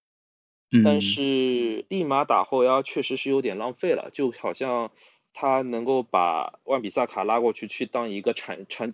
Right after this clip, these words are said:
Speaker 2: 铲球机一样放在后腰。
Speaker 1: <laughs>
Speaker 2: 呃，<laughs> 对，今年达洛特和那个卢克肖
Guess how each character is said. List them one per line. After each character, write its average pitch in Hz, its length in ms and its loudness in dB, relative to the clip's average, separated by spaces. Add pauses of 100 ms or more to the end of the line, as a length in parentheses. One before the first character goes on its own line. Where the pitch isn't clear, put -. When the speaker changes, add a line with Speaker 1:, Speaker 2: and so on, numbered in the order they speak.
Speaker 2:
铲 92 200 -10
球 110 140 -4
机 131 240 -6
一 104 80 -4
样 123 260 0
放 95 140 -4
在 87 60 -4
后 90 220 -6
腰。 87 60 -2 (380)
Speaker 1:
<laughs> - 420 -4
Speaker 2:
呃， 110 180 0 (600)
<laughs> - 600 -18
对， 147 140 8
今 214 160 0
年 214 180 0
达 120 140 -2
洛 185 160 0
特 196 160 2
和 131 320 0
那 151 100 -6
个 127 120 2
卢 123 120 0
克 139 100 -6
肖 135 300 0